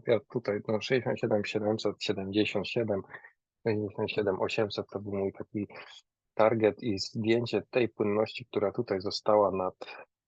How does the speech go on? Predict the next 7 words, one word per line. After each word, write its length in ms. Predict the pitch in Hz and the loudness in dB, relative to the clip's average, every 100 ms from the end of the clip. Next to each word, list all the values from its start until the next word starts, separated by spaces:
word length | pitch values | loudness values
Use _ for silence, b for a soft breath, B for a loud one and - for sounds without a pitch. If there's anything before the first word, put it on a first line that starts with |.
| - | -8
nad 240 | 104 - | -8 -6
tymi 300 | - 117 101 | -2 0 0
szczytami, 580 | - - 98 - 104 95 | -4 -6 -4 0 2 0
jak 200 | 92 - | -2 -6
sobie 260 | 107 101 101 | -8 -8 -6
zobaczymy, 720 | 101 98 95 - 110 104 98 - _ _ _ _ _ _ _ _ _ _ _ _ - | -6 -6 -8 -4 -2 -2 -2 -10 _ _ _ _ _ _ _ _ _ _ _ _ -10
em, 640 | - 104 104 101 101 101 | -4 -2 -2 -4 -6 -8